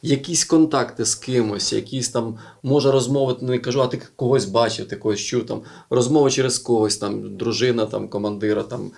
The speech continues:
якісь такі емоції, знаю, що поруч з тобою працює, е, дружина Прокопенка, так? І, м, що в них, що взагалі, які, і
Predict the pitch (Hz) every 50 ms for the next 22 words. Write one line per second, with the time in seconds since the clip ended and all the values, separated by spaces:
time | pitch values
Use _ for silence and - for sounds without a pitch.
0 | - - - - _ - - - 135 113 - - 110 101 110 113 107 107 110 104
1 | - 98 95 104 107 101 98 - 104 101 - - - - 98 95 90 - - 104
2 | 95 104 101 92 - - 113 - - 107 107 104 101 - - - - - - -
3 | - - - - - 107 98 90 107 110 104 104 110 104 101 101 110 101 - 110
4 | 107 - 101 95 95 95 - - - 107 110 107 110 - - - 101 101 101 98
5 | 95 98 101 - - 110 110 107 107 104 107 104 107 104 - - - - - -
6 | 156 156 143 135 127 120 110 107 - - - - 170 165 139 127 120 139 135 131
7 | 131 135 131 123 131 139 135 135 135 - - 123 123 123